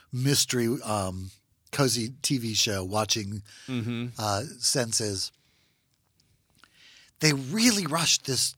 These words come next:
Speaker 1: to get this in production, and they really controlled the shit out of it. And the thing that they wanted to control was you having any knowledge of the inner workings of that family.
Speaker 2: Yes.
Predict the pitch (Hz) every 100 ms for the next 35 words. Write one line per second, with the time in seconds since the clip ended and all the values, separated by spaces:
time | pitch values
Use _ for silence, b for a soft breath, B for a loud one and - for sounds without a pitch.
0 | - 135 143 131 131 - 113 113 120 127
1 | - 101 98 92 101 107 135 220 202 156
2 | - 123 - 127 113 107 - 147 135 113
3 | 104 107 B B B 117 117 - 233 254
4 | 214 - 120 117 113 139 175 180 143 127
5 | - 107 - 190 196 180 135 104 101 98
6 | - B B B B B _ 127 175 131
7 | 156 131 127 135 - 165 185 185 175 127
8 | 113 104 98 98 - - b b b b
9 | b 123 117 151 165 127 123 110 98 113
10 | 98 92 87 - - 104 - 101 - -
11 | - 113 98 82 - - - 101 87 -